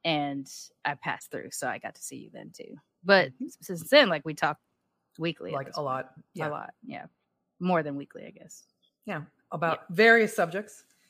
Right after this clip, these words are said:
Speaker 1: Various
Speaker 2: And we've been,
Speaker 1: subjects.
Speaker 2: and it is true, we have been talking about trying to do a, a pot,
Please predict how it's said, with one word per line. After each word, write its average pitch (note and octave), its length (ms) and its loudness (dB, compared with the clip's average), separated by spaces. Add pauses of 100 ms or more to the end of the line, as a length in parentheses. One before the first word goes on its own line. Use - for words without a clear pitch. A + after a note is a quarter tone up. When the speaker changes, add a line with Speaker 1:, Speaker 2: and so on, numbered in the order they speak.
(220)
Speaker 1:
Various F3 200 2
Speaker 2:
And G#3 80 4
we've A#3+ 120 6
been, C#4 140 6
Speaker 1:
subjects. A3+ 60 6
Speaker 2:
and B3 160 8
it C4+ 360 -4
is C4 140 -4
true, F#3+ 140 2
we F#3 160 -4
have F#3+ 200 4
been F#3+ 120 -2
talking F3 320 -2
about D#3+ 180 -2
trying E3 280 -4
to E3 120 -10
do D3 440 -8 (560)
a, D#3 200 -2
a E3+ 80 -2
pot, - 360 0